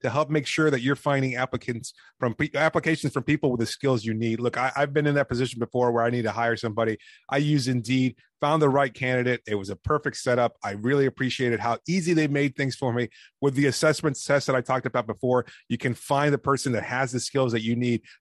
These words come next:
to fill that posting. It, it makes the job so much easier, and you find the right person to fill that job. So get started right now with a seventy-five dollars sponsored job credit to upgrade your job post at indeed dot com slash locked.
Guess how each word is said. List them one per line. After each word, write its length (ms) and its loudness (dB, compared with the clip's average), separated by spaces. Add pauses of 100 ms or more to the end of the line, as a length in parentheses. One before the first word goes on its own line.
to 80 0
fill 360 2
that 220 2
posting. 480 0
It, 240 -2
it 160 -2
makes 320 -2 (140)
the 80 -8
job 380 0
so 120 -2
much 260 0
easier, 440 0 (260)
and 80 2
you 80 2
find 380 0
the 80 4
right 360 0
person 360 0
to 140 -6
fill 260 0
that 180 0
job. 280 -4
So 120 -4
get 200 -2
started 240 2
right 180 2
now 300 0 (280)
with 120 0
a 80 2
seventy-five 580 2
dollars 300 2
sponsored 420 0
job 260 0
credit 280 -2 (280)
to 140 -10
upgrade 340 0
your 100 2
job 300 0
post 240 -4
at 80 -4
indeed 380 2
dot 180 2
com 300 -2
slash 340 -4
locked. 240 0